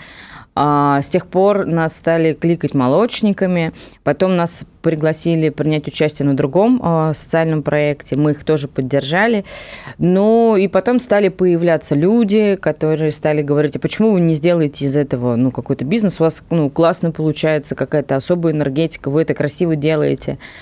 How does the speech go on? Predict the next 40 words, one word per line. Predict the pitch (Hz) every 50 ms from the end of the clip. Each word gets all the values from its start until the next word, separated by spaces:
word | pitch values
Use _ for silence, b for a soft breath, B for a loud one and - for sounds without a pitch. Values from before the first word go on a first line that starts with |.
| B B B B B B B
А, | - 151 156 160 156 156 151 151 143 147
я | 147 185 240
на | 269 247
тот | 247 226 220
момент | 202 190 185 175 175 170 160
работала, | 160 151 147 156 156 151 - 143 131 131
мой | 120 120 117
супруг | - - 135 - - 185 226 - -
тоже | 214 202 180 190
работал. | 175 175 170 156 151 165 160 160 - - 147 143 143 - B B B B B B B B B B
И | - 170
всё, | - - 214 196
наверное, | 185 170 165 180 180 175 165 160
не | 160 156
случайно | 156 - - 165 165 - 214 220 247 262 240 208 165
так | - 160 - -
сложилось, | - 165 151 151 139 170 185 202 208 180 160
что | - - - - - 156 156 156 151 151 143 - - -
на | - 156 165 165 165
той | - 196 175
работе, | 175 170 170 170 165 147
где | 143 139 160
я | 156 151
работала, | 156 143 147 160 160 151 - 139 135 139 135 135 135 139
руководитель | 139 135 - 147 147 156 156 151 143 135
принял | - - 156 151 151 139 135
решение | 139 135 147 - 156 143 135 131 123
закрывать | 127 127 - 151 147 185 240 262 -
свой | - 202 196 185 175
проект. | 175 170 170 165 165 156 156 151 - - - b b b b b b b
Ну, | - 208 220
и | 170 -
как | - - 151 143
бы | 147 151
у | 156
меня | 151 156 165
было | 160 147 156 143
много | 135 147 156 165 170 165 143 131 135 -
таких | - 143 - - 143 135 - -
вот, | 127 127 120